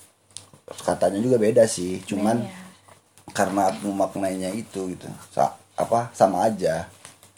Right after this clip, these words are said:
Speaker 2: Mm-mm.
Speaker 1: Bedanya dalam itunya doang, dalam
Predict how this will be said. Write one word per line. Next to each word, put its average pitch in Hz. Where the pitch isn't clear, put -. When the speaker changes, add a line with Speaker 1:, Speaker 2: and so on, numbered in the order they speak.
Speaker 2:
Mm-mm. 220
Speaker 1:
Bedanya 87
dalam 90
itunya 87
doang, 87
dalam 80